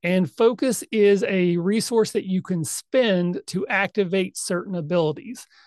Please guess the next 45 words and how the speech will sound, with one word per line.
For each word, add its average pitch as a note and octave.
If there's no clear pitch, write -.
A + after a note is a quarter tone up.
Um, D3+
I D3+
don't E3
have D#3+
all D#3+
your D#3
characters D#3
memorized, F3
so E3+
you're D3+
gonna D#3
have D3+
to D#3+
help E3+
me D3
here, E3
but D3+
you E3+
may F3+
have F#3+
a D#3
power E3+
that E3+
if D3+
you F#3
want G3+
to F3
do A#3+
a G3
thing, E3
it E3+
incurs F3
a D3
cost E3+
of D#3+
focus. -
My C#3+
understanding, F#3+
and E3+
it, D#3+
with F3+
all F#3+
these G3
sample G3+
adventures, F3+